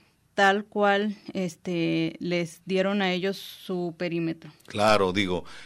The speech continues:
Speaker 2: si acaso también el trabajo de la tierra que hacen en la, en la Sierra Wixárika, eh, eh, también es importante, la siembra que pueden tener ellos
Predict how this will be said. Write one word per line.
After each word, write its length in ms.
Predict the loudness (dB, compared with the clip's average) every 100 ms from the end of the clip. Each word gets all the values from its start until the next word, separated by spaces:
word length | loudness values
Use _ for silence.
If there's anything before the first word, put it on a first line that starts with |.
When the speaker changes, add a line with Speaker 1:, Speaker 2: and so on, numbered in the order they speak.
| -4
Speaker 2:
si 100 | 0
acaso 320 | 2 2 2
también 260 | 2 2
el 80 | 0
trabajo 400 | 0 -2 0 2
de 80 | 2
la 120 | 2
tierra 340 | 0 0 0 0
que 140 | -4
hacen 240 | -4 -4
en 120 | -4 -4
la, 320 | -2 -2 -4
en 120 | -4
la 100 | -8
Sierra 400 | -2 0 2 2
Wixárika, 720 | 2 2 2 2 0 -2 -2 -6 -20 -12
eh, 760 | 0 2 4 2 2 0 -2 -6 -14 -20 _ -2
eh, 540 | 0 2 2 2 0
también 380 | 0 4 4 4
es 160 | 2 0
importante, 540 | 0 2 2 2 2
la 140 | 0
siembra 680 | 0 4 8 8 6 6 4
que 140 | 0
pueden 300 | -2 0 0
tener 320 | 0 -2 0 2
ellos 480 | 2 2 0 -2